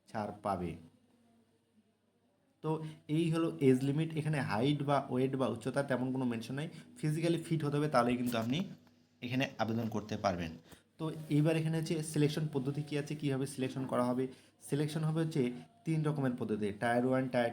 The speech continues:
টু এবং টায়ার থ্রি। টায়ার ওয়ানে হচ্ছে অবজে-, অবজেক্টিভ টাইপের হচ্ছে কোশ্চেন থাকবে, একশোটা কোশ্চেন থাকবে, এক ঘন্টার সময় থাকবে। এর মধ্যে কী থাকবে হচ্ছে,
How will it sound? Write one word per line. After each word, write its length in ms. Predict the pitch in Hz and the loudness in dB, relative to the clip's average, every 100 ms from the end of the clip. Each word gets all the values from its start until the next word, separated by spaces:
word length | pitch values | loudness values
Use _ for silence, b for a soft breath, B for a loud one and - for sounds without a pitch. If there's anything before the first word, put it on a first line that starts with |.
| - | -2
টু 40 | 139 | -4
এবং 140 | 135 151 | -4 -2
টায়ার 160 | 151 151 | -2 -2
থ্রি। 120 | - - | -6 -4
টায়ার 200 | 139 151 | -2 -2
ওয়ানে 200 | 160 160 | -2 -2
হচ্ছে 260 | 156 156 - - | -4 -4 -6 -2
অবজে-, 360 | 110 110 - - - - - - B B - | -2 -2 -6 -12 -18 -18 -20 -20 B B -8
অবজেক্টিভ 500 | 117 113 160 156 165 160 | -6 -4 -4 -2 -4 0
টাইপের 240 | 151 143 147 | 2 4 2
হচ্ছে 180 | 147 147 | 2 -2
কোশ্চেন 280 | 120 117 127 139 | -2 -2 -2 -2
থাকবে, 200 | 135 147 - | -2 -4 -4
একশোটা 340 | 117 - 143 | -6 -4 -4
কোশ্চেন 260 | 143 143 147 | -4 -6 -4
থাকবে, 200 | 143 143 | -4 -4
এক 140 | 117 110 | -6 -6
ঘন্টার 360 | 117 117 139 135 - | -6 -2 -2 -2 -8
সময় 200 | - 131 135 | -6 -4 -4
থাকবে। 200 | 143 151 160 B B - | -4 -4 -6 B B -8
এর 100 | 139 | -2
মধ্যে 220 | 147 147 | 0 0
কী 120 | 160 | 0
থাকবে 240 | 160 151 156 | 0 0 0
হচ্ছে, 180 | 151 170 | -2 -4